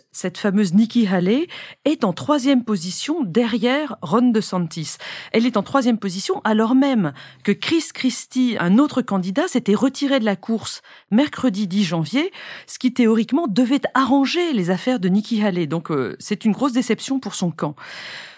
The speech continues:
Résultat, le nombre de délégués de l'État de l'Iowa pour la convention républicaine est attribué par, euh, les résultats de lundi, sachant que dans l'Iowa,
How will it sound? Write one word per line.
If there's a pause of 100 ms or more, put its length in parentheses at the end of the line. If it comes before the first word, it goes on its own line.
(240)
Résultat,
le
nombre
de
délégués
de
l'État
de
l'Iowa
pour
la
convention
républicaine
est
attribué (300)
par,
euh,
les
résultats
de
lundi, (640)
sachant
que
dans
l'Iowa,